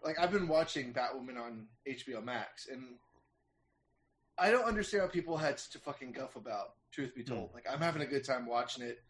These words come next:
Speaker 1: I dig Alice. Um, so, uh, side tangent. So I'm
Speaker 2: Yeah.
Speaker 1: watching an episode, and Alice is on the screen talking, and from a different room, my partner goes, "Wait, wait, stop."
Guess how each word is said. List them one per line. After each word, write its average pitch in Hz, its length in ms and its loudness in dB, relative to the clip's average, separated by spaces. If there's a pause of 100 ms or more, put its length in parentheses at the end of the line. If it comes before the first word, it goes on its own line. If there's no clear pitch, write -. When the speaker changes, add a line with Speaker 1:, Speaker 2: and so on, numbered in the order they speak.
(240)
Speaker 1:
I 147 120 4
dig 151 320 4
Alice. 147 640 2 (280)
Um, 147 400 8 (320)
so, 160 360 10 (760)
uh, 135 300 0
side 160 380 6
tangent. 151 420 4 (380)
So - 160 6
I'm 151 120 6
Speaker 2:
Yeah. 156 40 4
Speaker 1:
watching 214 400 8
an 170 120 6
episode, 139 600 2 (540)
and 139 240 4
Alice 170 320 8
is 165 100 0
on 175 140 6
the 170 80 4
screen 139 400 2
talking, 131 580 2 (320)
and 139 180 -2
from 151 240 4
a 139 40 4
different 196 400 6
room, 151 440 2 (460)
my 165 140 10
partner 196 440 6
goes, 151 440 4 (460)
"Wait, 330 260 8 (640)
wait, 359 300 8 (440)
stop." - 480 8